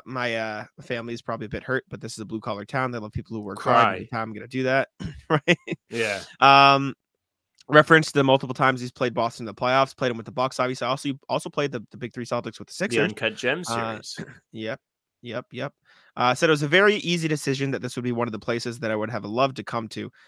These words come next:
Speaker 1: uh, which is also very cool. Um, some other tidbits, w-, and we don't have to drone on about the entire press conference. It's just a couple of other things that were interesting from it that we can talk about.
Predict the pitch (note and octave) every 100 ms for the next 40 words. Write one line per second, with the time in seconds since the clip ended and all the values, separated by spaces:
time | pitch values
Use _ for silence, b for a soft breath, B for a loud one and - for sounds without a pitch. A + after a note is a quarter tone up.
0 | b - A2+ G#2+ G#2+ A2 G#2 G#2+ G#2+ G#2+
1 | A2+ - A2+ - b - A2 A2 G#2+ -
2 | D#3+ F3+ F3+ F3 D3+ F3 - E3+ E3+ C#3+
3 | C#3 C#3+ B2 A#2 G#2 A#2 A2 A2 G#2+ G#2+
4 | G#2+ A2 G#2 - A#2 G2+ G#2+ - A2 A#2+
5 | A#2+ - - - C3+ D#3 C3+ C#3+ C3 A#2+
6 | A2+ A2+ A2+ G#2+ G2+ - C3 B2 C3 C3
7 | B2+ A2+ A#2+ A2+ A#2 A#2 A#2+ A#2